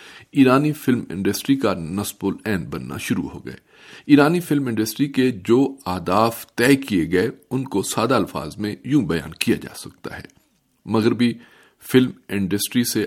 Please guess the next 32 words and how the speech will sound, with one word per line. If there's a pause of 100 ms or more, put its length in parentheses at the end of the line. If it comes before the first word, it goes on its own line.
آزاد
ہو
کر
فلمیں
بنائی
جائیں۔ (520)
فلم (120)
انڈسٹری
کی
اقتصادی
اور
مالی
ڈھانچے
کو
مضبوط
کیا
جائے۔ (480)
نئی
باصلاحیت
نوجوان
نسل
کو (220)
فلم
انڈسٹری
میں
جذب
کیا
جائے۔ (840)
انقلاب
کے
فوراً
بعد